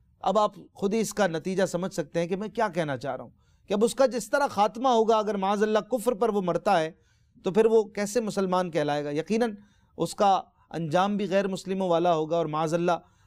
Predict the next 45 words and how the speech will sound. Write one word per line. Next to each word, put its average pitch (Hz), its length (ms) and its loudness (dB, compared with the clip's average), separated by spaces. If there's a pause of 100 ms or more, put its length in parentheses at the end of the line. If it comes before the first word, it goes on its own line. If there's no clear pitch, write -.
ہمیشہ 233 380 0 (120)
کی 202 60 -8
خرابی 165 500 0 (440)
اس - 60 -20
کا 165 100 -2
مقدر 185 380 -2
ہو 175 100 -2
جائے 156 200 -4
گی۔ 165 100 -12
تو - 140 -12
خاتمے 226 680 0
پر 254 140 2
جو 214 180 4
ہے 226 60 2
وہ 220 140 0
دار 170 220 2
و 202 80 -2
مدار 170 300 2
ہے 214 80 0
کہ - 160 -8
انجام، 170 460 0 (600)
ویسے 185 200 -2
بھی 285 80 -2
بڑے 269 220 6
بوڑھوں 254 240 -2
سے 220 100 -2
ہم 247 80 -4
نے 240 100 -4
سنا 214 220 -4
ہی 226 100 0
ہے 196 60 -2
نا 208 80 -10 (560)
کہ، 196 140 0 (460)
آ، 156 160 -2 (120)
انجام 202 480 0
کو 220 120 0
دیکھ 185 380 0
کر 240 140 0 (160)
کسی 190 220 -6
کام 180 340 2
کا 185 140 -2
آغاز 151 400 0
کرنا 139 340 -6
چاہیے، 120 280 -14 (500)
تو - 160 -2